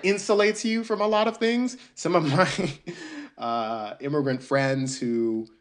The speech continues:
uh, were not jocks or athletes or as popular at that elementary school, they got teased worse than I did. But again, uh, I was a little bit insulated from that because I was athletic. People picked me first for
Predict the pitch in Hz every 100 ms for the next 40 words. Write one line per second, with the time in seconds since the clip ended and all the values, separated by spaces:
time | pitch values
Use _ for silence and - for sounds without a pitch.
0 | _ - 107 107 113 117 139 277 - 131
1 | 107 110 131 - 110 113 110 117 113 113
2 | 110 110 107 104 101 104 104 101 101 101
3 | 98 101 101 117 - 170 269 - - 170
4 | 131 135 - 117 156 139 - - _ _
5 | 135 135 143 147 147 143 143 143 _ _
6 | _ 107 107 135 175 208 214 196 170 190
7 | 196 190 151 131 120 139 117 104 - 113
8 | 131 120 135 139 131 123 98 - 135 117
9 | 143 139 127 120 113 113 101 95